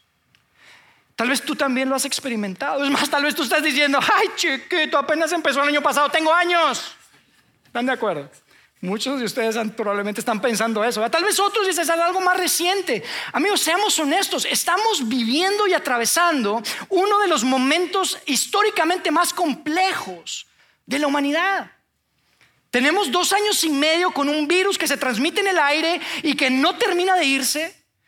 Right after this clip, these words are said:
Hay una guerra al otro lado del mundo, hay tanto dolor.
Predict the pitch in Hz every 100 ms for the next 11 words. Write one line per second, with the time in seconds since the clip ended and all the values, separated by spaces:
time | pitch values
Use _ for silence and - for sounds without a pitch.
0 | - - 285 370 359 262 320 370 359 370
1 | 370 349 349 370 320 269 330 320 269 269
2 | 302 - 302 302 359 - 339 320 285 285
3 | 311 311